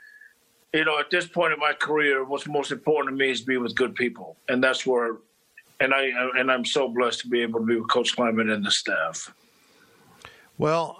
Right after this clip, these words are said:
Speaker 2: you have coached at some really cool places. I mean, you've done the tour of the, the Pac-twelve, U S C, U C L A, Arizona, now
Speaker 1: Yeah.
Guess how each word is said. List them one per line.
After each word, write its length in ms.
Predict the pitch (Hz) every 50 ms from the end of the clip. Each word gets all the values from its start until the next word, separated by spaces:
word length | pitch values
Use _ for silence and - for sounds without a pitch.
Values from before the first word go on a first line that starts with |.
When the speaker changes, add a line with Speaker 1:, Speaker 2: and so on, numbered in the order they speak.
| -
Speaker 2:
you 300 | - - 139 143 139 170 170
have 300 | 135 139 151 160 139 -
coached 320 | - 135 127 123 - -
at 160 | 120 113 101
some 240 | - - 104 101 107
really 180 | 120 123 120 101
cool 240 | - - 120 110 92
places. 600 | - - 104 107 101 - - - 87 85 - 98
I 20 |
mean, 160 | 104 107 104
you've 160 | 110 113 117 107
done 180 | 120 123 123
the 80 | 117 107
tour 260 | - - 127 123 117
of 60 | 104
the, 120 | 95 101 - _ _ - - - - - - - - _
the 100 | - 113
Pac-twelve, 800 | - - 139 135 120 - - - 113 120 123 131 131 131 123 110
U 200 | 107 107 113 120
S 140 | 117 - -
C, 220 | - 120 127 123 120
U 160 | 107 110 120
C 180 | - - 117
L 160 | 113 113 117 120
A, 180 | 127 127 117
Arizona, 720 | 98 104 113 117 117 107 98 113 113 117 123 123 127 123 - - - - - - - - - - - - -
now 140 | - 113 113
Speaker 1:
Yeah. 240 | 131 131 135 135 147